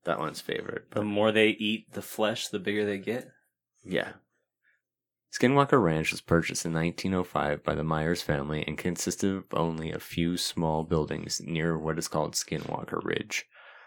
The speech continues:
Speaker 1: By nineteen thirty-four, the ranch was occupied by Kenneth John Myers and Edith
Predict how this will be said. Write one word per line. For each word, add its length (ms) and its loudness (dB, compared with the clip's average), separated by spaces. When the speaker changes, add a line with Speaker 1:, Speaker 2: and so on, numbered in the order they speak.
Speaker 1:
By 100 8
nineteen 340 6
thirty-four, 540 4
the 100 4
ranch 300 4
was 140 0
occupied 520 2
by 140 0
Kenneth 400 -2
John 300 2
Myers 440 4
and 200 0
Edith 480 2